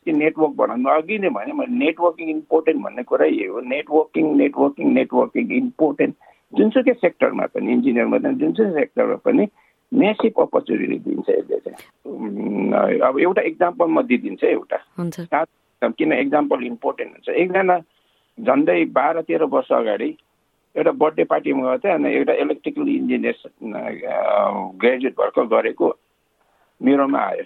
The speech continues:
Speaker 1: "दाइ, मेरो नाम यस्तो, म इलेक्ट्रिकल इन्जिनियर पास गरेको,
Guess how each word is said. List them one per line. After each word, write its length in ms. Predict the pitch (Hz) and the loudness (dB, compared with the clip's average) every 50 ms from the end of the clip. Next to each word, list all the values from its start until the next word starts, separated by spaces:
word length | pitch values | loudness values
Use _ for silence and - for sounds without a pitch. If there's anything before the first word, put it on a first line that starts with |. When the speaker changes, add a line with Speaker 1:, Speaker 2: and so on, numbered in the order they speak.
| - _ _ _ _ _ _ _ _ _ _ | -12 _ _ _ _ _ _ _ _ _ _
Speaker 1:
"दाइ, 300 | 165 - 127 139 165 147 | -4 -2 0 0 0 0
मेरो 360 | - - - 113 127 127 120 117 | -2 -2 0 2 2 2 2 2
नाम 240 | 117 117 113 110 | 0 0 0 0
यस्तो, 260 | 110 117 - - 165 170 | -2 -2 0 0 0 2
म 120 | 156 117 | 2 2
इलेक्ट्रिकल 480 | 107 104 107 104 - - 107 113 104 104 | 2 0 -2 -4 -6 -4 -4 -4 -4 -4
इन्जिनियर 360 | 98 98 95 95 92 101 - - | -6 -8 -8 -6 -6 -6 -2 -2
पास 200 | 101 101 - - | -2 -2 -2 -2
गरेको, 260 | - 95 98 104 - | -2 -2 0 2 0